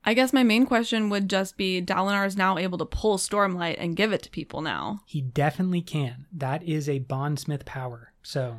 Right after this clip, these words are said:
Speaker 1: That's a Bondsmith power, okay.
Speaker 2: That is a specific Bondsmith power.
Speaker 1: Because my roommate was saying, well, the Stormfather was surprised that he could do that.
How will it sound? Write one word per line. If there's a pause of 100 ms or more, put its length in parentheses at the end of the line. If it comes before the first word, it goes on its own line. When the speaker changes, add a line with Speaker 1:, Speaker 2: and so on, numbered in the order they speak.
(100)
Speaker 1:
That's
a
Bondsmith
power,
okay. (460)
Speaker 2:
That
is
a
specific
Bondsmith
power. (560)
Speaker 1:
Because
my
roommate
was
saying, (120)
well,
the
Stormfather
was
surprised
that
he
could
do
that.